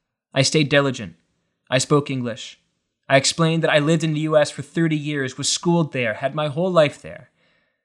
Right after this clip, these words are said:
The guards took my passport and left behind closed doors.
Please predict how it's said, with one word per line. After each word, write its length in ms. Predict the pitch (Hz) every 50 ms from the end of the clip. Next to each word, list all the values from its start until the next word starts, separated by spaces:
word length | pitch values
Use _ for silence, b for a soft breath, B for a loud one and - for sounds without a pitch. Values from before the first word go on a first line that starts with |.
| _ _ _ _ _ _ -
The 60 | 135
guards 340 | 117 151 151 156 156 156 -
took 180 | - 170 -
my 100 | - 147
passport 640 | 131 131 135 131 127 - - - - 131 123 120 117
and 140 | 113 113 110
left 280 | 117 120 123 - -
behind 340 | - 123 113 117 113 110 104
closed 320 | - - 110 104 98 - -
doors. 420 | 101 95 87 85 - - - -